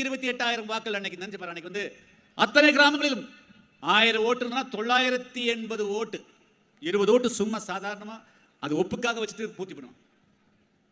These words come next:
அப்படித்தான் எல்லா கிராமங்களும் இருந்தது. அந்த ஒற்றுமையின் காரணமாகத்தான் எல்லா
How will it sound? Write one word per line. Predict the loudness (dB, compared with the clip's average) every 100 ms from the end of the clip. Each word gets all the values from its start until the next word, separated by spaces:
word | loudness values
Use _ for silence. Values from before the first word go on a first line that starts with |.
| _ _ -16
அப்படித்தான் | -8 -4 -2 0
எல்லா | -2 -2
கிராமங்களும் | -6 -8 -8 -10
இருந்தது. | -12 -16 _ _ _ _ _ _ _ _ _ _ _ _ -14
அந்த | -10 -4 -4 -4
ஒற்றுமையின் | -4 -4 -4 -6 -10
காரணமாகத்தான் | -10 -12 -14 -16 -16 -12 -12 -14 _ _ _ _ _ _ -8
எல்லா | -4 2 6